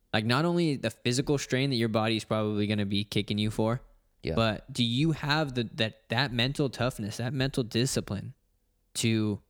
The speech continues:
Speaker 1: n-, to say no? I, I remember there was a time where I was, um, super addicted to coffee, and, uh,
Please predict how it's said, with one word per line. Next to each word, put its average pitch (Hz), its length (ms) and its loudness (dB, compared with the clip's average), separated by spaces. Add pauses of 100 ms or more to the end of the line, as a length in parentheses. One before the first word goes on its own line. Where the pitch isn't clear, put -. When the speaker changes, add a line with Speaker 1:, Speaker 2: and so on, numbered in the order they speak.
(1200)
Speaker 1:
n-, 110 320 -2
to 123 140 0
say 127 300 2
no? 113 380 0
I, 113 140 -4
I 139 140 2
remember 143 360 2
there 127 120 2
was 120 120 0
a 113 60 -4
time 123 320 -2
where 110 160 0
I 120 120 0
was, 117 280 -2 (560)
um, 113 380 -2 (880)
super 143 400 2
addicted 117 360 0
to 101 80 0
coffee, - 480 -2 (1300)
and, 117 320 4
uh, 104 240 0